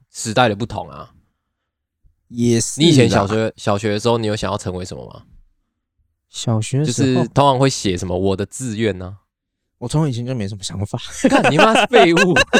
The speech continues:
Speaker 2: <laughs> 没有啦，啊，就真的还好啊。
Speaker 1: 你都没有想要，就是，那你写“我的志愿”，你会写什么？
Speaker 2: 没有欸。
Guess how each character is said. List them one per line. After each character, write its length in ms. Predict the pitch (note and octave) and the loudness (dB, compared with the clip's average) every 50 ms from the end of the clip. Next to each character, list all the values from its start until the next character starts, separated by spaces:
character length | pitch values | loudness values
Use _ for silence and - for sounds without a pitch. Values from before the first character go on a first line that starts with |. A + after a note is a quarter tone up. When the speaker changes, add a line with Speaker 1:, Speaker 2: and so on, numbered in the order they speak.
| - - G#4+ - D4+ E4 A#4+ A#4+ - - - - - G4+ G#4+ B4 - | 2 2 2 2 2 2 2 2 2 0 -2 -2 -4 -4 -4 -6 -8
Speaker 2:
<laughs> 1200 | - - - - - F#4 A#3 - - D#4 F4+ E4+ D#4+ D#4+ C#4 B3+ A#3+ A3+ F4 F4+ F4+ D4+ G#3+ - | -8 -8 -8 -6 -6 -6 -6 -6 -8 -10 -8 -8 -8 -10 -12 -16 -18 -16 -14 -14 -12 -14 -14 -8
没 140 | - C3+ D#3+ | -4 -2 0
有 100 | E3+ D#3 | 0 0
啦， 340 | C3 B2 A2+ A2 G2+ F#2+ G2 - - | 0 -2 -2 -4 -6 -8 -10 -10 -10
啊， 100 | E3 E3 | -8 -8
就 100 | - E3+ | -8 -10
真 280 | D#3 D#3+ D#3+ D#3+ D3 | -10 -8 -8 -6 -6
的 60 | C3+ | -6
还 160 | A2+ G#2+ G#2+ A2+ | -6 -6 -6 -6
好 140 | A2+ G2 | -6 -6
啊。 240 | F2+ F2+ F2 F2 F#2+ - _ _ _ _ _ | -6 -8 -10 -12 -14 -18 _ _ _ _ _
Speaker 1:
你 80 | - | -2
都 120 | - - F3+ | 0 2 4
没 80 | E3+ | 6
有 100 | C#3+ C3 | 4 4
想 160 | A#2+ - A#2+ G2+ | 4 2 0 0
要， 200 | A2+ B2 B2 B2 | 0 -2 -2 -2
就 120 | - D3+ | -4 -4
是， 240 | C#3+ E3 D#3 - - _ _ _ | -4 -2 -4 -4 -6 _ _ _
那 160 | - E3 F3+ | 0 0 2
你 100 | D#3 C3+ | 2 2
写 140 | - C3+ B2+ | 2 2 4
“我 160 | A#2+ A2 G2+ | 4 2 2
的 80 | G#2 | 0
志 160 | F#2+ - B2 B2 | -2 -2 0 2
愿”， 140 | B2 A2+ G2+ | 2 2 2
你 80 | G2+ | 0
会 80 | G#2+ A2 | 0 0
写 160 | G#2 - F#2+ | 0 -2 -4
什 100 | F2 G2 | -6 -6
么？ 140 | E2+ C2+ - _ _ _ _ _ _ _ _ | -10 -12 -14 _ _ _ _ _ _ _ _
Speaker 2:
没 140 | - F2+ F2 | -8 -6 -6
有 80 | E2+ | -6
欸。 120 | - E2 | -6 -8